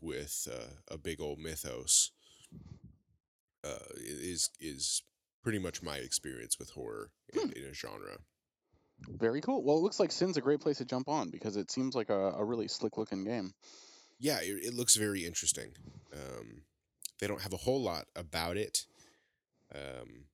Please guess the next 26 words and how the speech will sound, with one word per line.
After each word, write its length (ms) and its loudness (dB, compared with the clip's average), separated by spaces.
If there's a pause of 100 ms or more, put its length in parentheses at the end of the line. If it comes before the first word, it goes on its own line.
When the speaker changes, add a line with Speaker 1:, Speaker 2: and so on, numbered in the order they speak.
(300)
Speaker 1:
just 160 2
kind 200 -4
of, 100 -8
like, 220 -4 (540)
overviews 580 -2
of 100 -6
what 200 -6 (380)
a 80 -6
few 200 -4
different 300 -10
things 260 -4
are. 320 -6 (960)
Um, 340 -14 (340)
but 200 0
unfortunately, 500 0
that 180 -4
Kickstarter 480 -2
has 280 -4
ended, 380 -4
so, 400 2 (500)
uh, 260 -12
unless 320 2
they 140 -2
do, 380 -6 (1400)
um, 180 -18 (920)
post-campaign, 1600 2